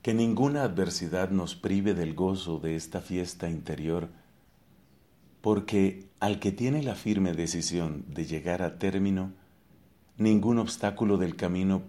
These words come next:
puede frenarlo en su propósito. No nos dejemos seducir por la prosperidad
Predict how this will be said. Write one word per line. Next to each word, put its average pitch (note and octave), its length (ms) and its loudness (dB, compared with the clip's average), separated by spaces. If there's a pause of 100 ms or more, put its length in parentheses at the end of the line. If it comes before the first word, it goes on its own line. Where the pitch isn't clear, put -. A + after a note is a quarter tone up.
puede F2+ 320 0
frenarlo E2+ 580 -4
en E2 60 -4
su E2 160 -6
propósito. D#2+ 680 -6 (1200)
No A2 140 2
nos C3 180 4
dejemos G#2 400 0
seducir F#2+ 640 -4
por F2+ 140 -4
la F2 120 -6
prosperidad D2 880 -8